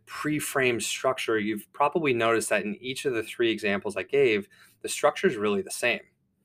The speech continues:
Here's what it looks like. There's six steps to this process.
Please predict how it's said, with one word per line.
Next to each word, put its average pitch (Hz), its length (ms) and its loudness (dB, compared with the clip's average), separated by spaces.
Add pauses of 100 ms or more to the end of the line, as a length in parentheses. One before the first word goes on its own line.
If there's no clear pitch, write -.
(300)
Here's 175 220 4
what 180 120 4
it 117 80 6
looks 98 280 -4
like. - 260 -10
There's 113 200 0
six - 320 2
steps - 640 -4
to - 100 -8
this 98 160 -4
process. - 600 -10